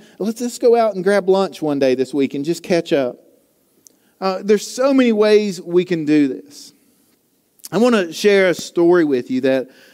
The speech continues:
uh, I, I saw online several years ago, and it's, uh,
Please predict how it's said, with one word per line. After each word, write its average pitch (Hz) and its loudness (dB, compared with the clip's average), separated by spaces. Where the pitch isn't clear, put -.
uh, 160 -4
I, 160 -2
I - 0
saw 170 0
online 151 0
several 147 0
years 147 2
ago, 135 2
and 127 -2
it's, 123 -6
uh, 123 -2